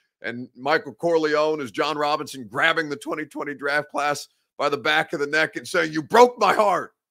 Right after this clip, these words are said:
You broke my heart." That's what happened with the covid class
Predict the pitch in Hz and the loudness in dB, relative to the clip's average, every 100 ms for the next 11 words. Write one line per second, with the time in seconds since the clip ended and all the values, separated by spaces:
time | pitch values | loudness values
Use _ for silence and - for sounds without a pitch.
0 | _ 247 247 147 202 214 - 160 302 160 | _ -14 -12 0 4 4 2 -2 -2 -2
1 | 127 - _ _ - 170 170 170 156 151 | -4 -12 _ _ -10 -8 -8 -6 -2 -2
2 | 147 104 82 _ _ _ _ _ - 117 | -4 -8 -20 _ _ _ _ _ -20 -18
3 | - - 151 143 131 117 - _ _ - | -10 -2 0 0 -2 -4 -10 _ _ -8
4 | 147 123 95 90 - | -2 -2 -2 -8 -14